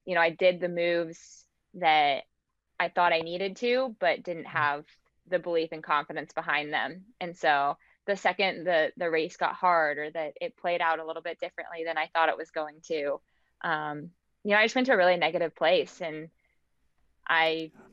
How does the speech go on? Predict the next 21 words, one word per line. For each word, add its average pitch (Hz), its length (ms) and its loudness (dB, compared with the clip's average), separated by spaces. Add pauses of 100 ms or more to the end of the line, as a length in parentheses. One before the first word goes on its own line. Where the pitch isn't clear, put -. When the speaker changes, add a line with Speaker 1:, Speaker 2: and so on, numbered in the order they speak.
(840)
Speaker 1:
walked 202 340 2
away 208 480 2 (420)
really 247 320 2
unhappy 180 640 -4
with, 180 200 -4 (200)
with 185 160 -8
that - 220 0
finish. - 640 -8
And, 165 480 -8 (680)
you 214 120 -4
know, 165 260 0 (640)
had 233 160 0
I 247 100 6
been 233 180 -4
sixth, - 420 -4 (320)
but 180 100 -2
I 175 280 2
ran 170 520 -8
with 185 160 -10
full 180 220 -4
confidence, 214 920 -6